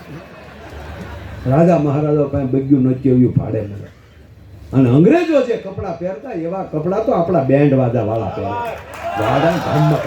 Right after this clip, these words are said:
ધમક, ધમક, ધમક. આપણે એમ થાય કોઈક મોટા સાહેબ આવે તો બગલમાં ખબર પડે, "પંપુડું છે." હે? એવા, એવા તો કપડાં પહેર્યા હોય ઓફિસર જેવા.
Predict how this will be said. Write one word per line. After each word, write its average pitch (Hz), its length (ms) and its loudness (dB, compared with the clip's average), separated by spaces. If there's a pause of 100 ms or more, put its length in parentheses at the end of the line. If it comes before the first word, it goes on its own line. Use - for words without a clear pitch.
ધમક, 131 340 -2
ધમક, 131 720 -8
ધમક. 92 120 -6 (1900)
આપણે 143 260 4
એમ 143 120 4
થાય 135 120 -2
કોઈક 139 200 -2
મોટા 131 320 -2
સાહેબ 156 300 -2
આવે 135 140 0
તો 120 140 -4
બગલમાં 147 420 2
ખબર 147 220 -2
પડે, 120 200 -6
"પંપુડું 165 580 0
છે." 123 100 -6
હે? 262 1600 -2
એવા, 151 140 4
એવા 147 160 4
તો 190 160 2
કપડાં - 400 2
પહેર્યા 147 260 0
હોય 123 120 -6
ઓફિસર 131 520 -6
જેવા. 101 280 -12